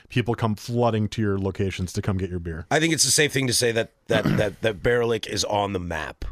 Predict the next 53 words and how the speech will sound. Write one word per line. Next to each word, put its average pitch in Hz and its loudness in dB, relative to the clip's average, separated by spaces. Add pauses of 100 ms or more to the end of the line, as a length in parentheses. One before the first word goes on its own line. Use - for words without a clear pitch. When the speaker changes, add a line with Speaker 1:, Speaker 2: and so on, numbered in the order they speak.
Speaker 1:
Yep. 123 2
Speaker 2:
Like, 107 -2
they 117 2
are 110 2
now, 110 2
you 107 -4
can 110 -4
now 113 2
talk 107 0
about 98 -2
them 98 0
as 92 -2
you 95 -10
talk 92 -4
about, 82 -4 (280)
you 90 -4
know, 76 -6
the, 101 -2
the, 92 -6
the, 92 -4
the 92 -2
heavy 107 0
hitters 90 -6
in 80 -8
town. 67 -8
Speaker 1:
Yep. 120 4 (160)
Speaker 2:
I, 101 -2
I 101 -2
put 110 -2
them 101 -2
in 101 -2
a 92 -2
heavy 87 -4
hitter 80 -4
in 78 -6
the 76 -8
town. 73 -8 (640)
My 147 4
brewery 170 2
of 147 -2
the 143 2
year 139 2 (260)
<clears throat> 170 2 (580)
is 143 2
a 143 4
heavy 127 0
hitter, 113 0
although 110 0
if 107 -6
you 101 -2
look 123 0
at 127 0
their 104 0